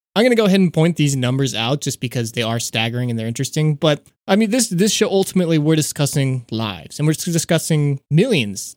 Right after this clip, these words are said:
tens of millions, and potentially even more than that lives lost because of these problems, because of pandemics, because of antimicrobial resistance. And to have to sit down and, and turn this into equations of lost wages or, or lost growth potential,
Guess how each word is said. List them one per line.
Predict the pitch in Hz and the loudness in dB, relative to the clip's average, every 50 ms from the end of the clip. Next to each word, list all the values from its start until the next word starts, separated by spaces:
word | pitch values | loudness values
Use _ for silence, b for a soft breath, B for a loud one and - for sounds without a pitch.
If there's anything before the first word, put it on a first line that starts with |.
| _ | _
tens | - - 220 240 202 165 | 0 2 2 2 2 0
of | 135 | 0
millions, | 131 127 120 117 117 117 117 117 117 - - | 0 0 0 0 -2 -2 -2 -4 -6 -8 -8
and | 131 123 127 123 117 | -8 -6 -6 -6 -4
potentially | - 120 - 160 151 - 139 139 131 | -4 -2 0 0 0 2 2 2 2
even | 127 123 120 131 151 165 170 151 | 2 0 0 0 2 2 4 2
more | 139 131 123 | 2 0 0
than | 120 117 120 | -2 -2 -2
that | 117 117 104 | -4 -4 -4
lives | 104 110 107 95 95 104 - - _ _ - | -6 -6 -6 -8 -8 -12 -14 -16 _ _ 0
lost | 151 208 240 220 - - - - - - - | 2 2 2 0 -4 -6 -8 -10 -8 -4 -4
because | 151 131 - 143 - | -2 0 0 -2 -2
of | 147 120 | -2 0
these | 131 123 113 - | 0 0 -2 -2
problems, | - 240 208 127 113 104 - - | -4 -4 -4 -4 -4 -6 -6 -6
because | - 123 120 120 | -4 -2 -2 -2
of | 110 | -4
pandemics, | - 120 123 123 143 147 170 170 156 - - | -4 -4 -4 0 2 2 2 2 0 -2 -6
because | - 123 135 123 | -4 -4 -4 -4
of | 113 123 | -4 -4
antimicrobial | 120 117 - 127 120 120 120 117 - 147 147 143 151 143 127 123 | -4 -4 -2 -4 -2 -4 -4 -2 0 0 2 2 2 0 2 0
resistance. | 120 117 - 139 - - 147 143 139 - _ _ - | -2 0 0 -2 0 0 -2 -2 -2 -4 _ _ 0
And | 151 151 151 | 0 2 2
to | 151 | 0
have | - - 208 226 - - | -2 -2 -4 -4 -4 -4
to | - 220 202 180 160 | -2 0 2 2 2
sit | - - - - - 202 202 _ _ - | 0 -4 -6 0 0 -2 -2 _ _ 0
down | 160 151 156 170 175 170 - | 0 2 2 2 0 -2 -2
and, | 127 131 131 131 123 | -4 -4 -4 -4 -4
and | 117 131 131 120 | -4 -4 -4 -2
turn | - 170 165 160 | 0 2 2 4
this | 160 156 - - | 2 2 0 0
into | 160 151 147 135 - - 151 143 143 143 139 139 - _ - | 0 0 0 0 0 0 0 2 2 2 0 0 -2 _ -10
equations | 123 117 - - 143 143 143 135 139 131 131 127 - | -10 -8 -2 2 2 2 2 2 2 0 0 0 -2
of | - 123 110 107 107 113 | -2 -4 -4 -4 -4 -4
lost | 120 123 123 120 117 - - | -2 -2 -2 -2 -2 -4 -6
wages | 113 117 120 117 117 113 - 117 113 113 117 113 117 117 - _ _ - | -4 -2 0 0 -2 -2 -2 -2 -2 -2 -2 -2 -4 -6 -8 _ _ -10
or, | 135 123 117 117 113 117 117 | -8 -6 -4 -4 -2 -4 -4
or | 104 120 120 123 | -4 -2 -2 -4
lost | 117 113 113 127 131 127 120 117 - - | -4 -4 -2 0 0 0 0 -2 -4 -4
growth | 156 147 131 123 117 - | -2 0 0 0 -2 -4
potential, | - 131 120 - 127 120 - - 135 123 127 - | -10 -8 -4 -4 -4 -4 -2 -4 -4 -4 -4 -6